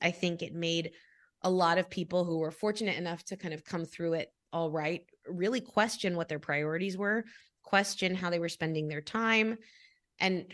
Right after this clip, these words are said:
you know, it led to all the different buzzwords we heard right after, the Great Resignation and quiet quitting and the Great Breakup and sort of all of these big shifts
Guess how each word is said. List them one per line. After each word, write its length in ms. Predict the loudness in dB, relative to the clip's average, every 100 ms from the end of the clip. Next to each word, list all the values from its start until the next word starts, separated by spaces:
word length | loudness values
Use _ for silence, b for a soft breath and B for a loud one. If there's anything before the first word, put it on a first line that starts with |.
| -8
you 160 | -2 2
know, 200 | 2 2
it 180 | 0 0
led 420 | 6 6 6 2
to 500 | 2 4 4 2 0 -4 _ -8 -6 2
all 160 | 4
the 100 | 4
different 300 | 4 2 4
buzzwords 420 | 6 6 6 4 4
we 140 | 4
heard 240 | 6 6
right 200 | 6 6
after, 300 | 6 4 2
the 120 | 0 2
Great 260 | 4 6
Resignation 760 | 6 4 2 4 4 4 2 0
and 240 | -6 -10
quiet 400 | -2 4 4 4 2
quitting 340 | 4 4 4
and 100 | -2
the 60 | -2
Great 260 | -2 -2
Breakup 380 | 2 2 2 0
and 100 | -2
sort 140 | -2
of 60 | 0
all 200 | 2 4
of 120 | 2
these 280 | 2 2 0 B B B B B
big 220 | 8 8 6
shifts 640 | 2 6 6 4 -10 -14